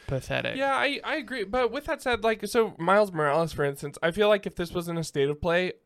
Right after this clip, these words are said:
Speaker 2: a ton more people would know
Speaker 1: I
Speaker 2: about the
Speaker 1: don't,
Speaker 2: release
Speaker 1: I don't
Speaker 2: date.
Speaker 1: think they haven't
Speaker 2: Because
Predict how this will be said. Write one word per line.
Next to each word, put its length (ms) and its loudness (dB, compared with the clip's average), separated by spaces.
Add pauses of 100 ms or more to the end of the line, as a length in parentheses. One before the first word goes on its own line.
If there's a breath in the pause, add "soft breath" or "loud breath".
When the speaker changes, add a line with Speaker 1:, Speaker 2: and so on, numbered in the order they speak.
Speaker 2:
a 80 0
ton 340 -2
more 220 0
people 320 -4
would 100 -2
know 400 -2
Speaker 1:
I 40 -6
Speaker 2:
about 120 2
the 60 4
Speaker 1:
don't, 140 6
Speaker 2:
release 260 -4
Speaker 1:
I 80 4
don't 140 8
Speaker 2:
date. 100 -4
Speaker 1:
think 180 4 (720)
they 140 6
haven't 240 6
Speaker 2:
Because 160 6